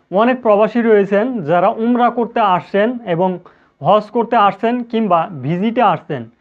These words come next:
যে কোনো কারণবশত আপনারা সৌদি আরবে এন্ট্রি করেছেন অথবা বর্ডারের ক্রস করের মাধ্যমে আপনারা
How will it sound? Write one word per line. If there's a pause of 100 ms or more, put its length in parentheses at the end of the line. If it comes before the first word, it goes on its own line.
(260)
যে
কোনো
কারণবশত
আপনারা
সৌদি
আরবে
এন্ট্রি
করেছেন (260)
অথবা
বর্ডারের
ক্রস
করের
মাধ্যমে (300)
আপনারা